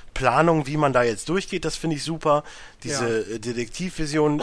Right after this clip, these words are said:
Speaker 1: finde ich super, dass man das verknüpfen muss, wie auch immer. Und was ich halt richtig geil fand, ist diese Option, gehe ich da jetzt als Batman hin oder gehe ich als Bruce Wayne hin? Was halt in
Speaker 2: Mhm.
Speaker 1: meinen Augen zumindest wirklich einen Unterschied macht. Zumindest
Speaker 2: Ja.
Speaker 1: von meiner Spielweise her.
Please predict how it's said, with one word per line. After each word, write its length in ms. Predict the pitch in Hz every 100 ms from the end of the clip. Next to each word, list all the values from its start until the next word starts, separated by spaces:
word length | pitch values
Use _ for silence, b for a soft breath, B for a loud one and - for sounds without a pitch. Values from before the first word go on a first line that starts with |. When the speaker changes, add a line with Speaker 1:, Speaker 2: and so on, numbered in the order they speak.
| -
Speaker 1:
finde 180 | 156 135
ich 60 |
super, 280 | 165 156 147
dass 160 | 127 -
man 80 |
das 120 | 117 -
verknüpfen 460 | 117 170 165 -
muss, 280 | 139 135 -
wie 100 | 113
auch 80 | 104
immer. 300 | 135 139 143 B B B B
Und 180 | 135 135
was 140 | 151
ich 120 | 147 139
halt 140 | 131
richtig 300 | 139 139 123
geil 240 | - 110 139
fand, 220 | 147 117
ist 160 | 120
diese 220 | 135 127 110
Option, 480 | - - 131 135 135 B B
gehe 100 | 117
ich 60 | 113
da 100 | 110
jetzt 160 | 101
als 180 | 92 -
Batman 440 | - 117 131 160 165
hin 260 | 170 175 - - - -
oder 200 | 117 120
gehe 80 | 127
ich 100 | 131
als 140 | 127
Bruce 280 | 143 139 113
Wayne 240 | 147 165
hin? 260 | 127 98 87
Was 200 | 95 101
halt 260 | 127 120 - - -
in 80 | 123
Speaker 2:
Mhm. 60 | 120
Speaker 1:
meinen 280 | 147 180
Augen 280 | 131 156 160
zumindest 520 | - 147 156 - 131
wirklich 220 | 147 143 123
einen 80 |
Unterschied 460 | 151 160 113 101 -
macht. 240 | 85 - - b b b
Zumindest 360 | 131 139 139
Speaker 2:
Ja. 60 | 135
Speaker 1:
von 160 | 131 127
meiner 180 | 123 117
Spielweise 500 | - 165 90 85 80
her. 240 | 90 82